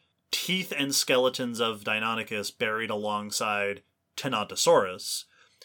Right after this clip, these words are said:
which was considered a good prey item for Deinonychus, but too big for one to take down, and the fact that they're buried with teeth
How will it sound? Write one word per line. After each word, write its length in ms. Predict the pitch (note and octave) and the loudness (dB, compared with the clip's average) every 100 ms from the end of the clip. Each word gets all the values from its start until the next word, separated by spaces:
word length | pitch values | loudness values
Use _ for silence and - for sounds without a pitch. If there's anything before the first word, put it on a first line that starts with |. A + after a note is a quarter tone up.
| _ _ _ | _ _ _
which 280 | - C3+ C3 | 2 2 2
was 160 | A#2+ G#2+ | -4 -6
considered 580 | A#2 G#2+ - B2+ A#2+ A#2 | -8 -2 0 2 0 -2
a 160 | A2 G2 | -4 -4
good 260 | G#2 F2+ | -8 -10
prey 360 | - - G#3+ G3 | -6 2 4 6
item 320 | C3+ C3 B2+ | 6 2 0
for 180 | C3+ A#2 | -4 -2
Deinonychus, 680 | A2+ A#2+ B2+ B2 A#2+ - | 0 0 0 0 -2 -2
but 160 | - G#2+ | -6 -6
too 180 | - G#2 | -8 -10
big 320 | - C3+ C3 | 2 2 2
for 160 | - G2 | -4 0
one 240 | C3 D#3+ | 2 2
to 80 | D#3 | 0
take 260 | D3 D3 - | 0 -2 -2
down, 400 | C3 B2 B2 - _ - | -2 -2 -2 -6 _ -12
and 120 | G#2 | -10
the 60 | F#2+ | -4
fact 240 | A2+ A2 | -2 -2
that 120 | A2 | -4
they're 140 | G#2 F#2+ | -4 -4
buried 600 | G#2 G#2 A2 G#2+ G2 G#2+ | -2 0 0 -4 -8 -6
with 300 | G#2+ - - | -6 -6 -10
teeth 500 | - A#2+ G#2+ G2+ | -6 -4 -4 -8